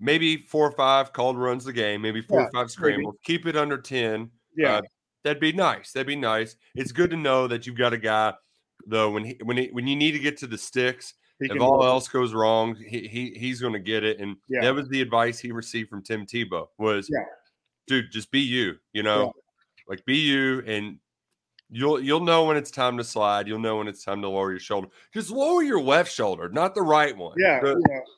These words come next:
Speaker 2: yeah, 'cause one of the most damaging things you can do to a quarterback is ask him to change his game. I mean,
Speaker 1: Mm-hmm.
Speaker 2: throw emotion aside, we saw what that did to Andre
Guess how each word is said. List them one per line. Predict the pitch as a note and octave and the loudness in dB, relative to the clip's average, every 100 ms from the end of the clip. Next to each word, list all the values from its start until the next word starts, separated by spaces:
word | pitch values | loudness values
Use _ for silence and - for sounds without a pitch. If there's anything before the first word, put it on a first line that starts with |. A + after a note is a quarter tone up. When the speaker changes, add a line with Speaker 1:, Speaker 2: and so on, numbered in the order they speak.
| C#3+ | _
Speaker 2:
yeah, | D#3 C#3+ | -2 -2
'cause | - B2+ - | -2 -4 -4
one | F#3 | -6
of | G3+ | -4
the | C#3+ | -4
most | C3+ C3 - A2+ | -4 -6 -8 -6
damaging | B2+ D#3+ E3 C3 C3 | -2 0 -2 -6 -8
things | D3 C#3+ C3 A#2 | -6 -6 -6 -8
you | D3 | -8
can | A#2 G#2+ | -10 -10
do | A#2+ D#3 D#3 | -6 -6 -6
to | A2+ | -10
a | G#2 | -12
quarterback | - A#2+ G#2+ G2 A2 G#2 | -8 -8 -8 -10 -10 -10
is | G2+ G2+ | -14 -8
ask | A2+ A#2+ - - | -6 -6 -8 -16
him | B2+ A#2+ | -10 -10
to | A2 | -10
change | F#2+ B2 A#2+ | -10 -8 -8
his | G2+ F2+ | -10 -14
game. | A2 D3+ C3 _ _ _ _ _ _ _ - | -10 -10 -10 _ _ _ _ _ _ _ -16
I | G#2+ | -12
mean, | A2 G#2+ G2+ | -8 -8 -10
Speaker 1:
Mm-hmm. | F2+ F2 _ | -16 -18 _
Speaker 2:
throw | C3 F#3 | 2 4
emotion | C#3+ B2+ B2 A#2 | 4 0 -2 -4
aside, | G#2 - C3 E3 A2 | -10 -8 -4 -2 -4
we | A2 | -8
saw | A#2 B2 | -8 -6
what | A#2+ A#2+ A#2+ | -4 -6 -6
that | A2+ | -8
did | - A#2+ | -6 -8
to | A2 | -8
Andre | A#2+ A#2 A2 | -10 -8 -8